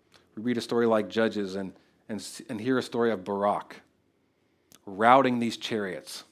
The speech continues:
And it can seem distant, can't it? The last time I saw a chariot was in a movie. I can't remember the last time I took up my sword and went to battle.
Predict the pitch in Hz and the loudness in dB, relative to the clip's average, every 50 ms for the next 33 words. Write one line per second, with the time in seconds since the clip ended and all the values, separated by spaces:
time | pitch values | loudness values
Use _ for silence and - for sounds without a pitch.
0 | _ _ _ _ _ _ _ _ _ _ _ _ _ _ _ _ _ _ _ _ | _ _ _ _ _ _ _ _ _ _ _ _ _ _ _ _ _ _ _ _
1 | _ _ _ _ _ _ _ _ _ _ _ _ _ _ _ _ _ _ _ - | _ _ _ _ _ _ _ _ _ _ _ _ _ _ _ _ _ _ _ -2
2 | 120 117 139 - - 180 175 - 196 190 - - 160 170 165 - 95 80 - - | 2 2 4 4 4 2 4 4 2 4 4 4 2 2 0 -2 -6 -6 -8 -14
3 | - _ _ _ _ _ _ _ - - 113 113 117 143 135 - - - _ _ | -20 _ _ _ _ _ _ _ -12 -8 -6 -2 -2 -2 -2 -2 -6 -16 _ _
4 | _ _ _ _ _ _ _ _ _ _ _ _ _ - - 104 123 139 135 - | _ _ _ _ _ _ _ _ _ _ _ _ _ -4 2 4 4 4 4 4
5 | 156 151 151 156 151 135 - - 117 120 127 123 - 151 143 135 139 - - 143 | 4 4 4 4 2 0 -2 0 2 2 2 2 2 2 2 2 2 0 -2 0
6 | 147 143 143 143 113 110 101 120 117 110 107 101 87 78 73 - _ _ _ _ | 2 2 2 0 0 -2 -2 -2 -2 -2 -2 -4 -6 -10 -14 -18 _ _ _ _
7 | _ - - - _ _ _ _ _ _ _ _ _ _ _ _ _ _ _ _ | _ -20 -20 -20 _ _ _ _ _ _ _ _ _ _ _ _ _ _ _ _
8 | _ _ _ _ _ _ _ _ _ _ _ _ _ _ _ _ _ _ _ _ | _ _ _ _ _ _ _ _ _ _ _ _ _ _ _ _ _ _ _ _
9 | _ _ - - _ _ - 104 110 113 - - 151 135 139 139 143 131 123 123 | _ _ -20 -20 _ _ 0 2 2 2 2 2 2 2 4 4 6 8 8 8
10 | 123 123 - 135 123 117 113 - 127 - 127 120 117 110 - 131 123 117 107 104 | 6 6 2 0 0 0 0 -2 -4 -2 -2 0 -2 -2 -2 -2 -2 -2 -2 -4
11 | 101 92 113 90 90 85 82 - - - | -6 -6 -6 -6 -6 -6 -6 -8 -12 -16